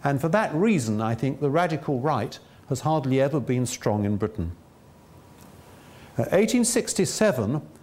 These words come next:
when the National Union was founded, was also the year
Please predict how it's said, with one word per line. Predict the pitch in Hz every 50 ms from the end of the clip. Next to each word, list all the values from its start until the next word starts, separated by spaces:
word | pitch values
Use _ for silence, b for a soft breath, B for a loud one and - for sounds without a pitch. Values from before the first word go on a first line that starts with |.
| B B B B B B B -
when | 143 143 143
the | 143
National | 139 156 185 190 - - - 156 143 135 131
Union | 123 156 165 151 143 139 135 127
was | 127 123 123
founded, | - - 156 143 143 123 104 95 92 104 117 - - - - - - - - - - - - B B B B B B B B B B B B B B B B -
was | - 135 131 -
also | - 190 214 226 220 - 156 131
the | 120 120 117
year | 113 123 131 120 104 104 110 117 120